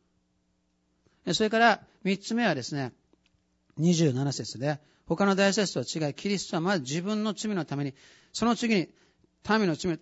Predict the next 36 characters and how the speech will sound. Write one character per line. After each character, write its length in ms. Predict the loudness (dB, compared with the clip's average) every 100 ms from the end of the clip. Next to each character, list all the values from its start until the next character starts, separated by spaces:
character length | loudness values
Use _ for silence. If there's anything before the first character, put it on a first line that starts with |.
| _
生 220 | -6 0
贄 100 | 2
を 40 | 2
前 120 | 0
に 60 | -2
捧 160 | -4
げ 100 | -6
る 100 | -8 -12 -16
必 220 | -10 -6
要 100 | -8 _ _ _
あ 100 | -18
り 60 | -16
ま 100 | -14
せ 140 | -14
ん。 80 | -16 -18 -18 -20 -20 -20 -20 -20 -20 -6
彼 220 | -2 -2
ら 140 | -4
は、 240 | -6 -6 -6 _
い 40 |
い 20 | -20
で 80 |
す 80 | -16
か、 200 | -12 -12 -14 _ _ _ _
レ 140 | -8 -8
ビ 120 | -8
系 180 | -8 -8
の 100 | -8
祭 200 | -8 -8
司 80 | -10
職 220 | -12 -12
の 100 | -12
方 180 | -14 -16
々 80 |
っ 40 | -18
て 120 |
い 40 | -18